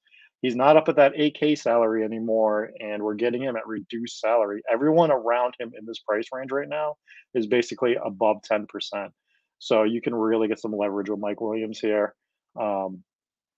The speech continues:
if you were gonna run Herbert stacks as well, that's something you could do. You could run Jared Cook. I still play Parham sometimes as a tight end just 'cause he's so cheap, but I understand going the other way with that.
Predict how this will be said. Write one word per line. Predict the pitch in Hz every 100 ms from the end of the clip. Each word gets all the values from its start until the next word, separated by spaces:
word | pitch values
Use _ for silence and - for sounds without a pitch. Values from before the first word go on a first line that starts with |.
| _ _ _ _
if | - -
you |
were | 113
gonna | 113 107
run | 110
Herbert | 107 104 107 104
stacks | - 104 -
as | 98
well, | 98 101 104 98
that's | 104 98
something | - 98 110 104
you |
could | 98 98
do. | 104 104
You | 101
could | - 101
run | 101 98
Jared | 104 101 95
Cook. | 110 101 104 - - -
I | -
still | 139 - 131
play | 127
Parham | 117 110 113 120
sometimes | 110 123 127 123 123 117
as | 123 113
a | 110
tight | 113 110
end | 113 117
just | 107 -
'cause | 104
he's | 104
so | - 104
cheap, | - 110 117 - _ _ _ _ -
but | 104 98 -
I | 110
understand | 113 107 - 98 95
going | 95 92 92
the | 90
other | 92
way | 90 92
with | 95 90
that. | 95 95